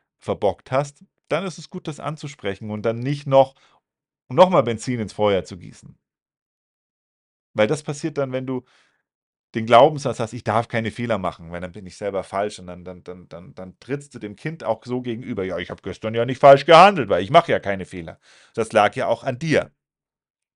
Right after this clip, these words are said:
Also du musst nicht perfekt sein. Es ist okay, wenn du Sachen weitergibst. Aber nutze diesen Schmerz als Motivation für deine Transformation. Also wenn du dann merkst, "Oh, das tut aber verdammt weh,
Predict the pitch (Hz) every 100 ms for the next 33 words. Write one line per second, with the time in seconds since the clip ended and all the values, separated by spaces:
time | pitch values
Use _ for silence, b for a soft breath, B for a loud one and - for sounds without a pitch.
0 | _ _ _ _ _ _ _ _ 104 95
1 | 110 127 - 208 - 156 165 - 170 160
2 | 160 b b _ _ _ _ - 98 95
3 | 82 - 131 165 170 120 107 98 101 90
4 | 85 98 92 151 - _ _ _ _ _
5 | _ _ _ _ _ _ _ _ _ _
6 | b b b 127 151 175 226 180 147 127
7 | 127 139 147 170 170 - - _ _ _
8 | _ _ - 127 131 147 156 151 127 120
9 | - - 147 180 185 151 131 120 135 160
10 | 147 - 135 139 139 131 - 131 110 87
11 | _ _ _ - 113 143 170 143 127 -
12 | 147 143 170 151 143 143 - 135 175 147
13 | 156 160 127